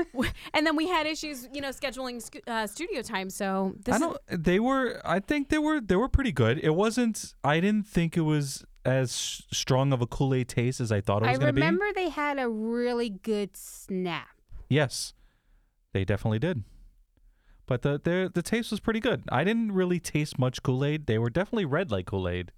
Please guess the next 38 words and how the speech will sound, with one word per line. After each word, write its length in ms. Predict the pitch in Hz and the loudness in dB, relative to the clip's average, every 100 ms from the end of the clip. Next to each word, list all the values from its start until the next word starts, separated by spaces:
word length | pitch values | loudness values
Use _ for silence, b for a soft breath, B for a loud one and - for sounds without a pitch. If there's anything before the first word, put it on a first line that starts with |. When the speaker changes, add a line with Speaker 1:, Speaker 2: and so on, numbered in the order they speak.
| - _ - | -20 _ -6
Speaker 3:
They 120 | 247 | -6
did 160 | 262 247 | -4 -2
not 200 | 277 294 | -2 -2
taste 320 | - 254 - | -4 -6 -4
how 120 | 226 | -6
they 80 | 196 | -6
looked. 440 | 170 135 - - _ _ | -10 -12 -18 -20 _ _
Speaker 1:
Interesting. 560 | 208 208 180 - 147 147 - | -16 -16 -16 -10 -8 -10 0
Speaker 2:
But 100 | 190 | 2
what 140 | 180 190 | 4 4
I 40 | |
think 180 | 180 294 | 4 4
Speaker 1:
We'll 60 | |
Speaker 2:
they 60 | 240 | 6
Speaker 1:
see 60 | 494 | 6
if 40 | |
Speaker 2:
do 100 | 480 | 6
Speaker 1:
we 60 | - | 4
can 100 | 466 | 4
get 100 | 392 | 2
our 120 | 349 | 2
hands 260 | 269 269 262 | 2 0 0
on 120 | 254 | 2
them. 340 | 254 254 247 | 2 2 2
Maybe 280 | 226 226 240 | 2 2 0
there's 320 | 233 226 214 | 2 0 0
a 40 | 208 | -2
company 340 | - 202 202 | -4 -2 0
that 200 | 185 170 | 0 0
will 180 | 170 160 | -2 -2
ship 260 | - 160 - | -2 -4 -2
them, 300 | 214 226 247 b b b b - | -2 0 -2 b b b b -4
and 420 | 185 180 180 175 | 0 2 0 0
maybe 280 | 180 202 180 | 0 2 0
we 80 | 170 | 0
can 120 | 202 | -2
have 180 | 180 175 | -2 0
that 200 | 170 160 | -2 -2